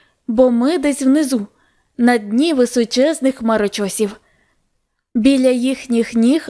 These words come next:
гамірно. Дара йде поруч, і я відчуваю на собі її погляд. Важкий і грубий.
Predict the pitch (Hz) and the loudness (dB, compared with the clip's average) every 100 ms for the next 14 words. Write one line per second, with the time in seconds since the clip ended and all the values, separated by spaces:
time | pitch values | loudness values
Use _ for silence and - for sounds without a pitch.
0 | - 226 277 269 202 202 196 - _ _ | -6 -2 0 0 0 -4 -6 -8 _ _
1 | _ _ _ 240 262 381 349 220 214 208 | _ _ _ 0 0 0 0 -2 0 0
2 | 208 208 - - _ 277 269 233 247 294 | 0 -2 -8 -16 _ 0 2 2 0 0
3 | 262 247 214 233 294 240 226 226 202 233 | -2 0 2 2 2 0 0 2 2 2
4 | 233 247 277 359 214 202 196 - _ _ | 2 0 2 0 2 -2 -4 -8 _ _
5 | _ _ _ 233 233 220 - 269 269 247 | _ _ _ 0 0 0 -2 0 0 0
6 | 262 240 277 262 202 190 - | 0 0 2 0 -2 -4 -8